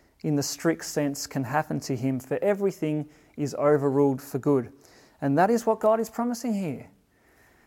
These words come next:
And see, his promise still stands. The promise of Psalm ninety-one, it still stands, but it's only for those who are in Christ, our covenant head.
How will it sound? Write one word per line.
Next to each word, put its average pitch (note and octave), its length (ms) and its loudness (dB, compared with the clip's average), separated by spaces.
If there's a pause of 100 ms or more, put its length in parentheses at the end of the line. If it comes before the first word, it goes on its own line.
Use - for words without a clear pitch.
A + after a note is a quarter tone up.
(160)
And G3+ 120 -2
see, A#3 160 4
his A#3+ 180 4
promise B3+ 380 0
still C4 260 -2
stands. G3+ 680 -6 (160)
The - 80 -6
promise A#3 480 6
of A#3+ 100 0
Psalm G#3 320 4
ninety-one, G3+ 400 0
it - 100 -10
still G#3+ 320 2
stands, G3 680 -4 (520)
but F3+ 140 6
it's F#3 220 -2
only A#3+ 440 0
for A#3 160 -2
those F#3 520 0 (280)
who F3 160 2
are F3+ 220 2
in G3 200 0
Christ, F3+ 600 0
our D#3+ 140 2
covenant G3 580 -2
head. C#3+ 360 -4